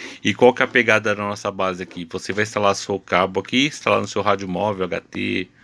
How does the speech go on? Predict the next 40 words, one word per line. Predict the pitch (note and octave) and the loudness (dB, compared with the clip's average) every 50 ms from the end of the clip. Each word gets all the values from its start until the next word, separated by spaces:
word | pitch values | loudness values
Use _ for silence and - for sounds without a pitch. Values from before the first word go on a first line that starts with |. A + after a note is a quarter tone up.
| - - - - - - _ _ - - - | -20 -20 -20 -20 -20 -20 _ _ -18 -8 -2
e | F2+ | 2
vai | F#2 G2+ F#2+ | 2 2 2
poder | - G#2 G2+ | 2 0 -2
usar | G2+ F#2+ G#2+ | -2 -2 -2
pra | G#2 - G#2+ | 0 0 -2
P | G2 - G2 | 0 0 -2
X, | - - - - G2+ F#2+ F#2+ - | -2 -2 -2 -4 -4 -6 -6 -8
P | - - G2 | -6 -4 -2
Y, | F2+ F2+ F#2+ G2 F#2+ - - - F#2+ F2 E2+ F2 F2 E2+ - _ - - F2+ F#2 F#2 - _ _ - | -2 -2 -2 -4 -6 -8 -8 -6 -4 -4 -4 -6 -8 -10 -12 _ -14 -12 -12 -12 -12 -14 _ _ -4
U | G2+ G2 G2 | 0 2 2
H | G2+ F#2+ F2 F2 | 4 6 4 6
F, | F#2 F#2+ F#2+ F#2+ - E2+ | 6 4 2 0 -2 -6
V | E2+ F2+ G2 | -4 0 0
H | G2 F2+ E2+ E2+ | 0 2 2 2
F, | F#2 F#2 - F#2 | 2 0 0 0
rádios | G2 G2+ F#2 - | 0 0 0 -2
profissionais. | - - G#2+ G#2 - - - G2 G2 G#2 A#2 B2 B2 - - - - - - - - - - - - - - - - - - | -10 -10 -10 -8 -6 -4 -4 -2 0 2 2 2 2 -2 -6 -16 -18 -20 -20 -20 -20 -20 -20 -20 -20 -20 -20 -20 -20 -12 -8
E | C3+ C#3 | -8 -6
pifou | - - E3 D3 - - D3 C#3+ | -2 0 0 0 2 2 2 2
o | C3+ | 2
cabo, | - - C3+ C3 C#3 C#3 C#3 C#3+ | 2 2 4 4 4 4 0 -4
você | C#3 C#3 - - C#3+ | -6 -2 -2 -2 -2
não | D3 D3 | -2 -2
joga | C3+ D3 C#3 B2+ B2+ | -2 -2 0 0 0
a | |
base | A#2 A2 A2 A2 G#2 G#2 | 0 2 2 0 0 -4
fora, | G2+ - - F#2+ E2+ - | -10 -6 -6 -6 -6 -6
só | - - A2+ | -8 -12 -12
troca | A2 - A2 A2 A2+ A#2 A2+ | -8 -6 -6 -6 -6 -8 -10
o | |
cabo | - - A2+ A2 A2+ A2+ | -2 2 2 2 2 0
aqui | A2 - A#2+ | -4 -4 -4
e | B2 B2 | -6 -4
continua | - B2+ B2+ - - B2+ B2 | -6 -8 -8 -8 -8 -8 -8
operante, | A#2 B2 C3+ C3+ A#2+ A#2+ G#2+ G2 F2 - - - | -6 -2 -2 -2 0 0 -2 -2 -4 -8 -8 -4
né? | F2+ F#2+ G2 G2+ G#2 _ _ _ _ - _ - - _ - - - - - - - | -2 0 0 -2 -2 _ _ _ _ -20 _ -20 -20 _ -20 -20 -20 -20 -20 -8 0
É | G2+ G#2 | 4 4
isso | A#2 A#2 A2+ - B2+ | 4 4 4 2 4
daí, | C3 B2 A2 G#2 | 6 6 6 6
pessoal. | - G2 - - F#2+ E2+ - | 2 -4 -4 -2 -2 -4 -4